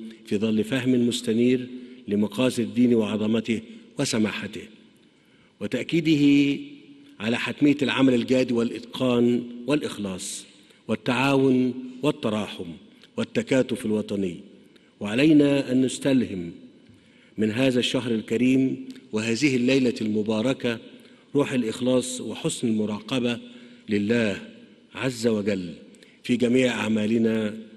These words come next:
وحركاتنا وسكناتنا. وختامًا،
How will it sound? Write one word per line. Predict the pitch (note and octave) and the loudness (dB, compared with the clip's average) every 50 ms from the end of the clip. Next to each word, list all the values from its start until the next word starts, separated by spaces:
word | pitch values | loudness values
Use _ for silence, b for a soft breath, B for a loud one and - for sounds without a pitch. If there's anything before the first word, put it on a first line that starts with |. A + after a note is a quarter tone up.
| - - - | -20 -12 -6
وحركاتنا | A#2+ A2+ - - A#2+ A#2+ A2+ A2 - A#2+ A2 G#2 - A#2+ A#2 A2+ A2 A2 A2 | -6 -6 -6 -4 -4 -4 -4 -2 -2 -4 -4 -4 -2 -2 0 0 0 0 -2
وسكناتنا. | G#2+ A2+ C3 - C3 A2+ - - A2 G#2+ F#2+ F2+ - G2 F2 - - - - - _ _ _ _ _ _ _ _ _ _ b b b b b - | -2 -4 -4 -4 -4 -6 -6 -4 -6 -4 -6 -6 -8 -10 -12 -12 -14 -20 -20 -20 _ _ _ _ _ _ _ _ _ _ b b b b b -10
وختامًا، | G#2+ - - A#2 A2 - C#3 C#3 C#3+ C#3+ C#3+ D3 C#3+ C#3+ - | -8 -4 -4 -4 -2 0 2 2 4 4 2 2 0 -2 -6